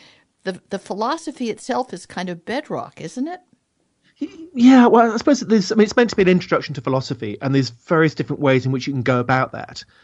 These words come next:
Speaker 2: I mean, there's some brilliant introductions which just look at, at topics or problems. So, you know, what are the philosophical issues around, say, a-, abortion or, um, or, or, or, or, or, or co-,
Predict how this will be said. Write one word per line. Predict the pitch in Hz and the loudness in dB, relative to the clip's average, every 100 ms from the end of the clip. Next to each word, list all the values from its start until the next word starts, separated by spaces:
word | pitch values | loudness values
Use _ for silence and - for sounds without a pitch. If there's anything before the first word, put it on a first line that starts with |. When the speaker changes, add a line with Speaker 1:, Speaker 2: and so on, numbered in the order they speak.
| _ | _
Speaker 2:
I | |
mean, | 135 139 | -6 -4
there's | 147 143 | -4 -2
some | 175 139 | -2 -2
brilliant | 117 143 135 131 | 0 0 0 -4
introductions | 123 131 - 131 | -6 -6 -4 -6
which | 113 117 | -6 -2
just | 147 - | -2 -2
look | 127 | 0
at, | 135 - _ _ | 0 -2 _ _
at | - - | -6 -6
topics | - 165 131 120 | -2 -2 -2 -4
or | 117 | -6
problems. | 113 151 135 113 92 95 - _ _ _ - | -2 0 0 0 -4 -14 -18 _ _ _ -14
So, | - 135 120 120 120 - | 0 2 2 0 -6 -6
you | 135 | -2
know, | |
what | 123 127 | 0 0
are | |
the | 123 | -2
philosophical | 117 - 143 120 135 - 127 | -6 -6 -4 -2 -4 -4 -4
issues | - 120 117 | -2 -4 -2
around, | 127 127 127 120 117 - _ _ _ _ | -2 0 -2 -4 -10 -14 _ _ _ _
say, | - - 131 127 120 120 120 | -14 -4 0 2 2 0 -2
a-, | 120 - | -6 -8
abortion | 117 - 139 131 - 131 123 127 127 127 | -8 -4 0 2 2 2 2 2 -2 -2
or, | 127 120 117 117 117 120 | 0 2 2 2 0 -2
um, | 117 117 117 117 117 - _ - | -2 -2 -2 -4 -6 -18 _ -6
or, | - | -6
or, | - - 143 | -2 2 2
or, | 123 120 - | 4 2 4
or, | 123 | 4
or, | 123 120 117 120 | 6 4 2 -2
or | 123 | -4
co-, | - - - | -2 -4 -4